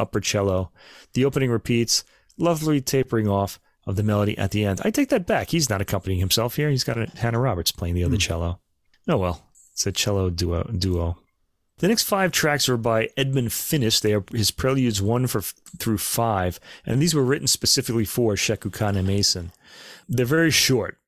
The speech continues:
Speaker 1: All of them are less than two minutes. This, uh, the first one, uh, stays mainly in the middle and low end of the instrument.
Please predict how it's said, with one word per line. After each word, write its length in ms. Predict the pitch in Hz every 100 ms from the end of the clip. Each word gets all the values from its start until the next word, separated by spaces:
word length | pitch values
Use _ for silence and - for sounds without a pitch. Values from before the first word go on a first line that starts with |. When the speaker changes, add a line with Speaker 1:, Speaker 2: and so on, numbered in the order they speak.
| -
Speaker 1:
All 160 | 117
of 60 | 113
them 180 | 107 101
are 200 | 90 87 -
less 180 | 101
than 120 | - 92
two 160 | -
minutes. 440 | 92 87 85 - - _ _ _ _ _ _ _
This, 260 | 151 - -
uh, 200 | 120 120
the 100 | 120
first 300 | 160 170 139
one, 260 | 139 135
uh, 240 | 123 117 117
stays 320 | - 135 107
mainly 360 | 120 131 135
in 80 | 123
the 60 | 110
middle 280 | 120 131 120
and 100 | 107
low 300 | 117 120 120
end 160 | 123
of 120 | 117 101
the 120 | 104
instrument. 520 | 107 - 120 127 -